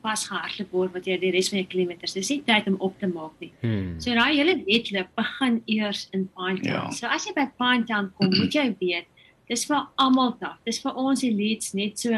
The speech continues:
Speaker 1: moeilik. Dis waar jy moet vasbyt en sê, "Hoe graag wil ek hierdie wedloop, wil ek hierdie wedloop goed hardloop?"
Speaker 2: Hm.
Speaker 1: En dan moet jy vasbyt. Daar gaan baie goedjies in jou kop kom wat sê, "Ek kan nie meer nie." Jy moet net, jy moet net vir jouself sê, "Ek kan en ek gaan dit maak."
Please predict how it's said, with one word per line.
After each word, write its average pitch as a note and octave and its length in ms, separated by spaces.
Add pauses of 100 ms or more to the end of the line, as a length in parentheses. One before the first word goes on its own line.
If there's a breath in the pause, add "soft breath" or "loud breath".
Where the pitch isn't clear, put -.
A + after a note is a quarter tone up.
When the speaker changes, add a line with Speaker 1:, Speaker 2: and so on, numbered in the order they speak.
(460 loud breath)
Speaker 1:
moeilik. F#3 440 (400 loud breath)
Dis B3+ 160
waar D4+ 180
jy G#3+ 280
moet G#3 220 (120)
vasbyt D4 480
en G3+ 100
sê, G3 300 (380)
"Hoe C#4+ 300
graag C4+ 320
wil A3 120
ek G#3+ 140
hierdie G3 320
wedloop, F#3+ 440 (420 loud breath)
wil F#3+ 100
ek G3 120
hierdie G3+ 200
wedloop G3+ 260
goed - 240
hardloop?" E3 420 (180)
Speaker 2:
Hm. B2+ 160
Speaker 1:
En G#3 100
dan A#3 160
moet D#4 140
jy C#4+ 120 (120)
vasbyt. C#4 480 (140)
Daar G#3 120
gaan B3+ 200
baie C4+ 460
goedjies B3+ 340
in A#3 80
jou A3 100
kop - 300
kom A#3+ 160
wat G#3 180
sê, A3 120
"Ek G3+ 160
kan A3+ 180
nie A3+ 120
meer F#3+ 180
nie." F3+ 240
Jy G#3+ 180
moet C4+ 120
net, C#4+ 140 (160)
jy A3 120
moet B3 60 (140)
net D4 80
vir A#3+ 100
jouself G#3+ 240
sê, - 160
"Ek G#3+ 120 (120)
kan A#3+ 260 (120)
en F#3+ 80
ek F#3+ 120
gaan - 280
dit A3+ 180
maak." E3 160